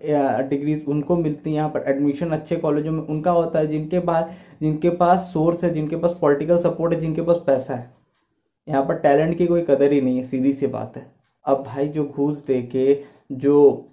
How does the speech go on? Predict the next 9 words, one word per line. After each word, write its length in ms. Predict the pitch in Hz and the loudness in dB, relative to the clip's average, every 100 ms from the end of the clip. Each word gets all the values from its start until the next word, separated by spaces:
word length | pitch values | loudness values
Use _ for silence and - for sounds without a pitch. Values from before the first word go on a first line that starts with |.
| - | 0
कहीं 160 | 139 139 | 2 2
source 580 | - 143 151 165 147 | 2 4 4 2 -2
से, 340 | 147 139 151 - _ | 2 4 4 -4 _
college 520 | 139 135 127 127 147 151 | -4 0 4 6 4 2
में 160 | 147 | 0
से 100 | 143 | 0
degree 320 | 139 131 135 | -2 -2 0
लेकर 280 | 156 147 143 | 2 2 2
निकलेंगे, 640 | 135 127 139 139 135 127 | 0 -2 0 0 0 -2